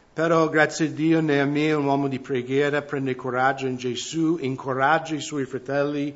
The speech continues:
e vediamo alla fine là di, eh, capitolo due, versetto venti, "Allora egli rispose e disse loro,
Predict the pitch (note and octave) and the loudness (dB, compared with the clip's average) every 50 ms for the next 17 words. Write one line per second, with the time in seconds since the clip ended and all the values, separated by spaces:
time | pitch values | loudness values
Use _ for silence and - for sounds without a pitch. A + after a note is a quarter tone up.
0 | - - - - - - - - - - _ B2 B2 C3 D3 C#3+ C#3 C#3+ C#3 C#3 | -12 -18 -20 -20 -20 -20 -20 -20 -20 -16 _ -6 -2 -2 -2 0 0 2 2 2
1 | C#3+ D3 C#3+ C#3 C3+ C3+ B2 C3 - D3+ D3+ D3+ D#3 C#3+ C3+ C#3 C3 C3 C3 C3 | 2 2 0 0 0 0 -2 -4 -4 -4 -2 -2 0 0 2 2 2 0 0 -2
2 | B2+ B2+ C3 B2+ B2 A#2+ A#2+ A#2 - - - - - - - - - - - - | -4 -4 -4 -4 -4 -4 -6 -8 -12 -18 -20 -20 -20 -20 -20 -20 -20 -20 -20 -20
3 | _ _ - - A#2+ A2+ A2+ A2+ A2 G#2+ G#2+ G#2 G#2 - G#2+ G#2+ - - _ _ | _ _ -12 -8 -6 -6 -6 -6 -6 -6 -6 -6 -8 -10 -12 -16 -18 -20 _ _
4 | _ _ - D3+ C#3 - D3 C#3 C#3+ C#3+ B2+ B2+ B2+ B2+ - C#3 D3+ E3 D#3+ D#3+ | _ _ -6 -6 -2 -2 -4 -2 -2 -2 -2 -2 -2 -4 -4 -2 0 0 2 2
5 | E3 D#3+ D#3 D#3+ D3+ - - - - _ _ _ _ _ _ _ _ _ _ _ | 2 2 2 0 -4 -10 -18 -20 -20 _ _ _ _ _ _ _ _ _ _ _
6 | _ _ _ - - D#3 C3+ C3+ - - D3 - D3 C#3 C3+ D3+ D#3+ F3 F3 E3+ | _ _ _ -12 -8 -4 -2 -2 0 -2 -2 0 -2 0 2 2 2 2 2 0
7 | - D#3+ D3+ D3 D3+ D3 C3+ C#3+ D3 D3+ E3+ F3+ F3+ E3+ D#3+ C3+ - - - D#3+ | 2 2 4 4 4 4 4 2 2 2 0 -2 -2 -2 -2 -4 -6 -6 0 2
8 | E3+ F3+ F#3+ F#3+ F#3+ - F3 D3+ C#3 B2+ C3+ F3+ G3 A3 G#3+ - - - D3+ C3+ | 4 4 4 2 2 0 -2 -2 -2 -4 -4 -2 -2 -2 -2 -4 -4 -2 0 0
9 | C3 C3 B2+ B2 A#2+ B2 B2 B2+ A#2+ | 0 0 0 0 -2 -2 -2 -2 -4